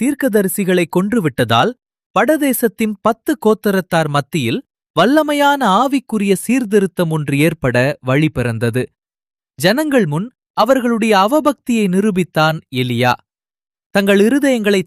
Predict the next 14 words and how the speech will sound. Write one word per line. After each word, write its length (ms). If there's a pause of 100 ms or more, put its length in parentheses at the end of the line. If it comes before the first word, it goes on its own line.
தாழ்த்துமாறும், 680 (440)
கர்த்தரிடத்தில் 840
திரும்புமாறும் 680
அவர்களை 680
எலியா 280
அழைத்தான். 640 (880)
பரலோக 460
நியாயத்தீர்ப்புகள் 960 (160)
நிறைவேற்றப்பட்டன. 960 (760)
தங்கள் 400
பாவங்களை 520
அறிக்கை 460
செய்து, 460 (280)
தங்களுடைய 540